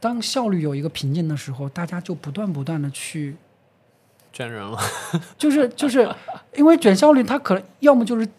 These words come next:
Speaker 1: 减人，把人裁掉，
Speaker 2: 对，嗯。
Speaker 1: 要么就是提升人本身，把人变得跟机器一样，
Speaker 2: 是的。
Speaker 1: 你越来越机器。
Speaker 2: 是的。
Speaker 1: 啊，你没有情绪。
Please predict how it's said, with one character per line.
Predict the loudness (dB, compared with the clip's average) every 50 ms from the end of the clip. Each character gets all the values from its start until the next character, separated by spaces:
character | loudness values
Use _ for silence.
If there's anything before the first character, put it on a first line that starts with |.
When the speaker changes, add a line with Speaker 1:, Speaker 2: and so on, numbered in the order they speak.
| _ _ _ _ _
Speaker 1:
减 | -4 0 2 4 4 4 2
人， | 2 0 0 -2 -4
把 | -6 -6 -6
人 | -4 -2 -2 -2 -2
裁 | -4 -4 -2 0 0 2
掉， | 2 2 2 2 -2 -6 -14 -12 -8
Speaker 2:
对， | -8 -6
嗯。 | -4 0
Speaker 1:
要 | 2 2 2
么 | 2 0
就 | -2 -2 -2 -2
是 | -2
提 | -4 -6 -8 -6 -4 -2
升 | -2 -2 -2
人 | -2 -2 0 0 0 0
本 | 0 0 -2
身， | -2 -4
把 | -4 -2 -2
人 | 0 0 0 0 0
变 | 0 0 0 0
得 | 0 0
跟 | -2 -2 -2
机 | -2 -2 -2
器 | -2 0 2 4 4 4 6
一 | 6
样， | 6 6 4 4
Speaker 2:
是 | 0 -6 -10
的。 | -8 -4 0 2
Speaker 1:
你 | 4
越 | 6 8 8
来 | 8 8 8
越 | 6 4 2
机 | 2 0 -2
器。 | -4 -4 -4 -4 -4 -4 -4 -6 -12 _
Speaker 2:
是 | -16 -16 -14
的。 | -14 -14 -16 -16 -20 _ _ _ _ _ _ _ _ _ _ _ _ _
Speaker 1:
啊， | -2 0 2 2
你 | 4
没 | 4 4
有 | 4 4 2
情 | 2 0 0 0
绪。 | 0 0 0 -2 -2